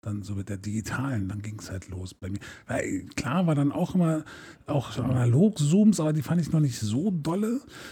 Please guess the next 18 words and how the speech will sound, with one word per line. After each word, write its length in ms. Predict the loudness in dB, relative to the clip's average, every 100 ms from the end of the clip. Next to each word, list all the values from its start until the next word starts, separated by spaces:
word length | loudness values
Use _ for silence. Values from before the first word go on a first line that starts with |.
| -6
<clears throat> 600 | -2 2 4 4 0 -4 2
Eher 180 | 2 4
digital 580 | 4 4 4 0 4 4
mit 160 | 4
der 300 | 0 0 -4 -10 _ _ _ _ _ _ -8
Canon 600 | -4 0 0 2 0 -4 _ _ _
fünfzig 1300 | -18 -4 4 4 4 -4 -10 -8 -4 -6 -6 -12 -20 _ _ _ 4
D, 300 | 6 6 4 -2
glaub 280 | -4 -4
ich, 180 | -6 -8
war 140 | -10 -8
das. 120 | -10
Dann 260 | -6 -4 -2
mit 180 | -4 -8
so 120 | -10
einem 180 | -10 -8
riesen 500 | 0 0 2 0 0
Zoom, 680 | 0 0 2 2 0 -6